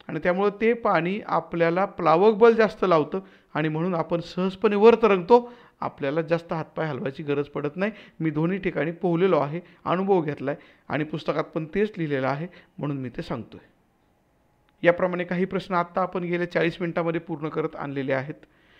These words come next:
अ, पुढचे एक अजून बरेचसे प्रश्न तुम्हाला दिसतात बघा इथं. पीपीटी माझी अजून बरीच शिल्लक आहे.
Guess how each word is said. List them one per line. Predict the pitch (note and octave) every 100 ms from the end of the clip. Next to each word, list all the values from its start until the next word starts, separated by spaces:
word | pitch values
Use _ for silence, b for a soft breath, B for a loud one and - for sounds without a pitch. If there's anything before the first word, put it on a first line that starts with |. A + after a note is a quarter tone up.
| b b -
अ, | C3+ C3+ C3
पुढचे | - - E3+ -
एक | F3+
अजून | F3+ G3 F3
बरेचसे | F3+ F3+
प्रश्न | - F#3 F#3+
तुम्हाला | F#3 F3+
दिसतात | E3+ - E3
बघा | D3+ C#3
इथं. | C3+ F3 B B B
पीपीटी | E3+ D#3+ F#3+
माझी | F#3+ F3+
अजून | F3+ F#3
बरीच | E3+ E3+ E3+
शिल्लक | D#3+ D3+
आहे. | C#3